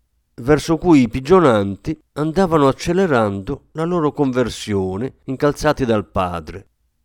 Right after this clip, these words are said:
Sotto le esperte mani della fanciulla si videro coperte e cuscini volare in aria e ricadere ordinandosi. Ancor prima che i tre signori giungessero alla camera,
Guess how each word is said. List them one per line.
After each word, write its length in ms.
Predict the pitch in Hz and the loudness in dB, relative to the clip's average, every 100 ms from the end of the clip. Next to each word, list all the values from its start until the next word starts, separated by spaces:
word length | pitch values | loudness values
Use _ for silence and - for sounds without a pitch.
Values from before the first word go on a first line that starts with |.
| _ _ _ - | _ _ _ -12
Sotto 360 | - 214 160 | -8 -4 0
le 100 | 127 | 2
esperte 480 | 113 - 147 151 135 | 2 2 2 2 0
mani 320 | 123 135 123 | 2 2 0
della 220 | 107 107 | -2 -2
fanciulla 720 | 123 175 175 - 90 87 117 - _ _ _ | -2 -6 -6 -6 -6 -6 -8 -10 _ _ _
si 240 | - 175 | -12 -10
videro 360 | 170 202 175 147 | -6 -2 0 0
coperte 460 | 147 143 170 - 151 | 0 2 2 2 -2
e 40 | |
cuscini 680 | 135 185 - 127 101 113 135 - | -2 -6 -6 -6 -6 -6 -10 -10
volare 460 | 127 165 185 151 | 0 4 4 4
in 160 | 175 190 | 4 4
aria 440 | 107 101 92 139 - _ | 2 2 0 -4 -6 _
e 80 | 170 | -8
ricadere 520 | 185 - 208 208 190 | -6 -2 0 2 4
ordinandosi. 1000 | 170 131 123 110 98 90 87 95 - 110 - _ _ _ _ _ _ _ | 4 4 2 2 0 -4 -6 -8 -8 -12 -14 _ _ _ _ _ _ _
Ancor 360 | 180 196 247 - | -12 -2 0 0
prima 300 | 214 208 135 | 0 2 4
che 120 | 123 | 2
i 40 | |
tre 160 | - 131 | 2 2
signori 520 | - 127 123 143 123 | 0 -2 2 2 2
giungessero 600 | 107 107 107 131 - 113 | -2 -4 -2 -2 0 2
alla 180 | 107 131 | 2 0
camera, 540 | 110 101 85 87 120 | 0 -2 -2 -6 -10